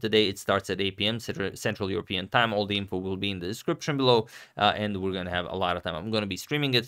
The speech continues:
to showcase all of your great games that you guys will be playing. It will be, it will last for some two hours, and hope we have a, a, a, a good time. So, once again, hope you enjoyed it.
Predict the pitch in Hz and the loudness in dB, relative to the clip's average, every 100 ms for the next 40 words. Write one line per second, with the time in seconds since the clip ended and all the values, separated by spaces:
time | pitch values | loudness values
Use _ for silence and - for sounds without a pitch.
0 | - 98 - 98 98 87 87 95 87 90 | -4 -4 0 0 0 -4 -2 -4 -2 -4
1 | 90 95 95 92 123 123 107 98 101 92 | -2 0 0 0 2 2 2 0 0 0
2 | 92 92 92 90 - 143 120 107 104 98 | 0 -2 -6 -6 -2 0 0 -2 -2 -2
3 | 101 - 110 113 135 120 107 98 - 92 | -4 -2 0 2 0 2 4 2 0 -6
4 | 92 90 101 117 123 110 104 - - - | -6 -4 0 4 6 6 2 -6 -20 -8
5 | - 104 95 104 90 87 87 85 85 85 | 0 2 2 -2 -2 0 0 2 0 0
6 | 87 85 - _ 98 95 90 101 90 85 | -2 -6 -14 _ 0 0 2 -2 -4 -4
7 | 95 98 104 120 123 127 123 113 - 92 | -2 0 2 2 2 0 2 0 0 -4
8 | 78 - _ - - - - - - 175 | -4 -12 _ -20 -18 -18 -20 -2 6 6
9 | - - 135 135 131 120 131 120 107 147 | 4 -2 0 2 0 2 2 2 2 4
10 | 202 175 135 | 4 4 2